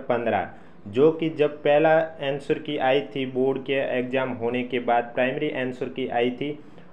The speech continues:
उसमें आपका जो क्वेश्चन है इसके पन्द्रह नंबर का क्वेश्चन का आंसर बोर्ड द्वारा बी बताया गया है और जिसे अब डिलीट कर दिया गया। पहले बताया था B, अब डिलीट कर दिया है, यानी कि जिनके पहले B, जिन्होंने ओएमआर sheet में गोला भरा था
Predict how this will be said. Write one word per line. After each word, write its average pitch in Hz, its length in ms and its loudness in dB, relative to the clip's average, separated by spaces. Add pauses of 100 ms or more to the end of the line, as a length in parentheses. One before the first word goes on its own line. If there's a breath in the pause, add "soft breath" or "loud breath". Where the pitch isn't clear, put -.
उसमें 180 360 0
आपका 135 500 2
जो 139 160 -2
क्वेश्चन 143 440 -4
है 139 260 -4
इसके 139 380 -2
पन्द्रह 135 360 0
नंबर 131 280 -2
का 131 120 0
क्वेश्चन 127 440 -4
का 123 200 0
आंसर 123 520 -2
बोर्ड 117 300 0
द्वारा 113 280 2 (100)
बी 131 240 -4
बताया 113 440 2
गया 117 200 2
है 127 220 -2 (300 loud breath)
और 123 200 4
जिसे 127 340 0
अब 127 320 2
डिलीट 131 320 2
कर 110 220 0
दिया 107 280 0
गया। 95 260 -2
पहले 120 340 0
बताया 123 360 2
था 123 180 0
B, 135 300 -2
अब 120 300 -2
डिलीट 123 280 -2
कर 127 180 -2
दिया 135 240 0
है, 156 220 0 (260 loud breath)
यानी 139 220 4
कि 156 160 -2
जिनके 135 420 0
पहले 143 380 0
B, 147 340 -4
जिन्होंने 131 500 -4 (120)
ओएमआर 127 380 0
sheet 123 280 -4
में 117 120 -6
गोला 117 240 2
भरा 113 300 0
था 131 160 0